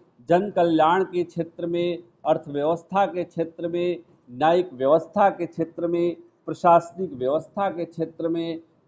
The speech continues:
जो सुधार किए, इन सुधारों के साथ-साथ सिकंदर लोदी ने सेना का भी अच्छे से संगठन किया। उसने जो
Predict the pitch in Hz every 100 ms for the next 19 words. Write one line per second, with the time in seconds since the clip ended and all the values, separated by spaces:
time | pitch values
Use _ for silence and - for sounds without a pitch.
0 | - 170 - 147 135 151 180 180 - 165
1 | 165 170 - - _ _ _ _ _ 180
2 | 220 208 180 165 170 202 208 185 180 185
3 | 175 175 - 180 180 180 151 165 160 165
4 | 165 131 139 147 180 175 170 170 170 -
5 | _ _ _ _ 202 220 233 233 202 185
6 | 175 160 170 175 - 160 160 185 180 180
7 | 170 165 - 143 156 165 175 165 165 170
8 | 165 170 - _ _ - 175 - 185 185
9 | 185 180 165 175 180